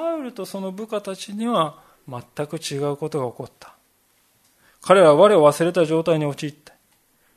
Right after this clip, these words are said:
理性が働くなくな-、働かくな-、働かなくなり、倒れていた。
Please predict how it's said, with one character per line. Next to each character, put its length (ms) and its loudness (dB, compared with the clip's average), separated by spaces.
理 100 -6
性 200 0
が 80 -4
働 340 -6
く 100 -8
な 140 -2
く 160 -10
な-、 100 -8
働 380 -4
か 80 -6
く 140 -8
な-、 180 -6
働 340 -2
か 80 -4
な 120 -4
く 100 -8
な 140 -2
り、 120 -8
倒 200 -6
れ 120 -6
て 100 -20
い 60 -18
た。 160 -20